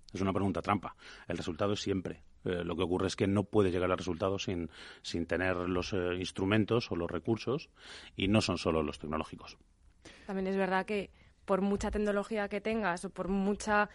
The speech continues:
Speaker 2: capacidad tecnológica que tengas a tu disposición, si la persona no está dispuesta a subirse a ese cambio, a esa, pues, a esa evolución, pues no te sirve de nada. O sea que al final,
Speaker 1: Mm.
Speaker 2: para mí es también la persona. Lo
Speaker 1: Como
Speaker 2: único que la tecnología te facilita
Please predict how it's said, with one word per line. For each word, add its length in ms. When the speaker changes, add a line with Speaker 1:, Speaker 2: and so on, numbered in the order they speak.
Speaker 2:
capacidad 380
tecnológica 460
que 100
tengas 400
a 120
tu 100
disposición, 600
si 100
la 120
persona 500
no 160
está 180
dispuesta 800
a 60
subirse 380
a 80
ese 280
cambio, 360
a 60
esa, 360
pues, 200
a 100
esa 460
evolución, 720
pues 160
no 100
te 100
sirve 200
de 100
nada. 280
O 60
sea 120
que 80
al 60
final, 480
Speaker 1:
Mm. 80
Speaker 2:
para 200
mí 220
es 100
también 240
la 100
persona. 440
Lo 80
Speaker 1:
Como 100
Speaker 2:
único 200
que 80
la 140
tecnología 500
te 140
facilita 720